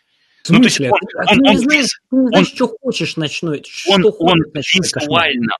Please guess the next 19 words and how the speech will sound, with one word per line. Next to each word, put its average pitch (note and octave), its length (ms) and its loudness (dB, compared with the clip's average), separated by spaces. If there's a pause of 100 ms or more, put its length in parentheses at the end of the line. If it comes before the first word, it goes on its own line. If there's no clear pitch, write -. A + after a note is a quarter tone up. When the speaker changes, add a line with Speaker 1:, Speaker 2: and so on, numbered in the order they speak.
(140)
Speaker 2:
выглядит, D#3+ 600 -4 (320)
но, D#3+ 320 0 (160)
э, C#3+ 200 -8
он E3+ 240 2
не F3+ 100 0
вызывает D3+ 560 -2
чувства - 340 -8
страха. A#2+ 440 -6
Вот A2+ 160 -10
у C#3+ 40 -2
меня D#3+ 260 -2
он F#3 120 0
не E3 80 -2
вызвал F3 280 -4
вообще E3 420 -2
никакого C3+ 480 -6
чувства. - 340 -14
Вот B2 280 -10
он, F3 280 -4